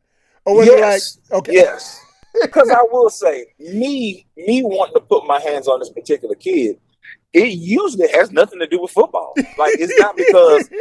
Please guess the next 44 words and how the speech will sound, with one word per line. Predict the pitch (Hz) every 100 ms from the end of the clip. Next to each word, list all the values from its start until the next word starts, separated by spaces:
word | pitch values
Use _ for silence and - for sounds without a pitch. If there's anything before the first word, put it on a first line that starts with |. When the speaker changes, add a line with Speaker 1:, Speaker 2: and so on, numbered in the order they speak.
| -
Speaker 1:
<laughs> | - 311
Speaker 2:
you | 220
know, | 202
he, | 233 226 - - - - - -
bec-, | - - 480
because | 233 262 240 214
he, | 277 311 - - - - 247 -
you | 240
know, | 220
people | - 381 320
with | 185
Asperger's | 254 285 190 165 165
really | 170 339 170
is, | 143 147 - -
they're, | 165 - -
they're | 147
smart | - 160 202 175
in | 131
a, | 127 -
in | 127
a | 117
certain | 147 131 120
way, | 117
but | 107 117
people | 247 226 160
may | 151 147
think | - 170 156
they | 147
dumb. | 143 185 208 _ _ -
Like, | 147 143 - _ _ _ _ _ _ _
we | 233
had | 254 165
a |
scrimmage | - 170 190 147 - 143
on | 135
Tuesday | - 220 208 127 117 110 113 _ _ 120
and | 113 110
just | 139 143 -
doing | 139 135
the, | 120
the | 101 107
grading, | 123 180 131 110 - - - -
like, | 131 131 - _
he, | 202